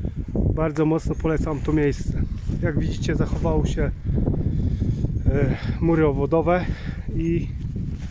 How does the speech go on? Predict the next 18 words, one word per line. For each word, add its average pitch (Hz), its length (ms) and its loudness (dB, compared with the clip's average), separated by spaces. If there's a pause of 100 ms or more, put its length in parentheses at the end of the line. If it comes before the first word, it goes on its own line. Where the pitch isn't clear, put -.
(540)
jedna, 160 560 0 (260)
e, 143 260 -2
z - 100 -8
baszt. - 480 -2 (560)
Czytałem 202 360 4
jeszcze, 180 300 2
że 165 320 2 (880)
właśnie 160 640 2 (1040)
tutaj 156 560 2 (140)
w - 120 -2
jednej, 165 540 2
e, 147 40 -2 (180)
z 143 180 -4
wież, 165 340 2
e, - 40 -2 (1400)
było 160 560 4 (420)
kiedyś 147 300 0
zorganizowane 151 880 0